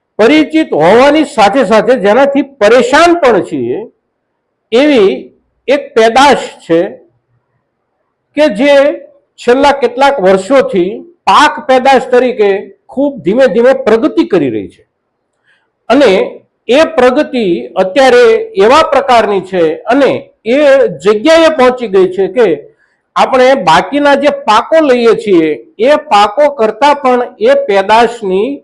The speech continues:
બજારમાં મોટી માંગ ઊભી થઈ છે. અને એ માંગ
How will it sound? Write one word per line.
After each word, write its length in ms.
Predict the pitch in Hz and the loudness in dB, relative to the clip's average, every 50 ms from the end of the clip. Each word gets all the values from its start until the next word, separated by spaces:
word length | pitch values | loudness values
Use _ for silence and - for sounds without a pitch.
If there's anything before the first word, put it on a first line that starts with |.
| _ 156 170 | _ -2 -2
બજારમાં 720 | 175 165 220 233 240 240 226 196 185 185 202 247 277 277 - _ _ _ _ _ 170 170 185 | 0 2 2 2 2 2 2 0 0 0 0 -2 -2 -6 -10 _ _ _ _ _ -8 -2 0
મોટી 340 | 220 - - 302 294 262 214 196 | 0 0 0 -2 -2 0 2 2
માંગ 280 | 220 277 302 277 247 233 | 4 2 2 2 2 0
ઊભી 200 | 196 147 156 - - | 0 0 -4 -6 -6
થઈ 140 | 113 98 98 - _ | -10 -12 -12 -14 _
છે. 100 | 110 101 - _ _ _ _ _ _ _ _ - | -20 -20 -20 _ _ _ _ _ _ _ _ -4
અને 140 | 196 233 226 - - 220 262 | -4 -4 -4 -4 -2 0 2
એ 80 | 294 285 240 226 | 2 2 2 2
માંગ 320 | 240 269 294 311 294 262 | 2 2 2 0 2 0